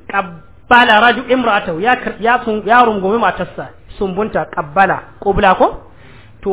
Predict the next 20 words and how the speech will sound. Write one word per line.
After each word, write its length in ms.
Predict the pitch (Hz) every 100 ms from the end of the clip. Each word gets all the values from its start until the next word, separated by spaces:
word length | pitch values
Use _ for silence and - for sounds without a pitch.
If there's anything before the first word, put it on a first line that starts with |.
| 196
"Walam 260 | 202 247
yakun 240 | 233 220 240
min 160 | 247 247
zalika 400 | 240 254 - 208
ma'un 300 | 233 220 190
dafiqun," 320 | 185 - -
an 120 | 190 202
babu 280 | 262 254 208
wani 120 | 247
abu 220 | 240 226
da 60 | 196
ya 60 |
fito, 260 | - 175 165
shi 140 | 151 226
kuma 300 | 220 208 196
na 100 | 202
uku 200 | 202 -
ke-, 160 | - 202
na 60 |
hudu 180 | 220